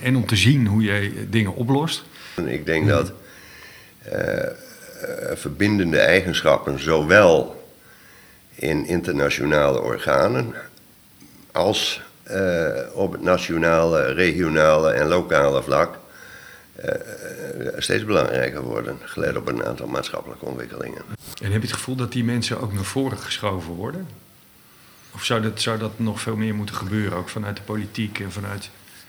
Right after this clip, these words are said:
Speaker 1: organisaties?
Speaker 2: Nou ja, als het gaat om organisatie, ik, eh,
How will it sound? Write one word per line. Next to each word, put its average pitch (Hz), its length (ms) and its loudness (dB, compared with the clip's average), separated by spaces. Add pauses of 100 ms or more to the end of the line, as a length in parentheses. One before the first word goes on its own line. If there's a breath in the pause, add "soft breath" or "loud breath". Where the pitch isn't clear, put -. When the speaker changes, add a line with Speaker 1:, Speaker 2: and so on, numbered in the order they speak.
(160 loud breath)
Speaker 1:
organisaties? 101 960 -4 (2500 loud breath)
Speaker 2:
Nou 67 200 -6
ja, 76 380 2 (120)
als 76 200 -6
het 73 100 -8
gaat 69 260 -2
om 67 120 -4
organisatie, 65 680 -4
ik, - 160 -8
eh, - 180 -8